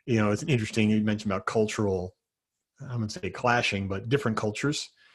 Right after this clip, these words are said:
you know, so the Estee Lauder, remember walking into Estee Lauder headquarters. And like,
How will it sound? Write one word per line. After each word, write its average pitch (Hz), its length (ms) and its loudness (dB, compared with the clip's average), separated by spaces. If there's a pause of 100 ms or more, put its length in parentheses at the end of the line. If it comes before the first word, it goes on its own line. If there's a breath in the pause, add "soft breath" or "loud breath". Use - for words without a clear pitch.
(360 soft breath)
you 107 80 0
know, 104 160 4
so 113 140 4
the - 140 4
Estee 139 300 8
Lauder, 120 640 8 (300 soft breath)
remember 120 200 4
walking 120 320 6
into 110 160 2
Estee 113 240 2
Lauder 107 280 4
headquarters. 101 680 2
And 120 180 0
like, 98 340 0